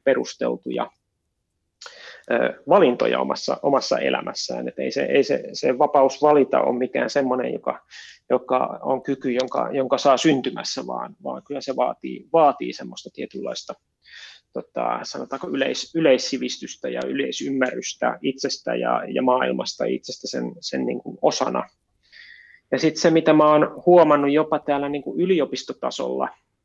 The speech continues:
tasolla, kun on keskustellut opiskelijoiden kanssa, niin kyllä se valinnanvapaus on myös, se, se voi olla ja usein se onkin semmoinen aika ahdistava asia.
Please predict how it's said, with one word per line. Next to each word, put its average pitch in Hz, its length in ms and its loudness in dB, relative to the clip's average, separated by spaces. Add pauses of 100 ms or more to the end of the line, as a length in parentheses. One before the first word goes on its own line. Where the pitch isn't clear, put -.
(120)
tasolla, 139 400 2
kun 135 180 -4
on 135 60 -6
keskustellut 139 600 -6
opiskelijoiden 127 840 -4
kanssa, 131 380 -10
niin 131 280 -10 (320)
kyllä 170 140 4
se 127 160 0
valinnanvapaus 135 840 2
on 127 120 -6
myös, 131 320 -2
se, 143 60 -2 (220)
se 135 180 -6
voi 156 240 4
olla 139 320 6
ja 123 120 4
usein 135 300 -2
se - 120 -8
onkin 131 260 -2
semmoinen 127 380 -8
aika - 280 -6 (560)
ahdistava 139 560 -2
asia. - 460 -8